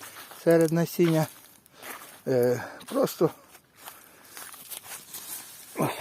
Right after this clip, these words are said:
отакий по-, попався. Простий попався.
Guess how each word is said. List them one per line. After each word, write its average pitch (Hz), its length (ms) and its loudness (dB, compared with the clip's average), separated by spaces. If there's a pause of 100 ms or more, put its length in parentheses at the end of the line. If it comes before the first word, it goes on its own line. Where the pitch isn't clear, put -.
(160)
отакий - 580 0
по-, - 220 -6
попався. - 640 -2 (580)
Простий - 580 8
попався. 117 520 2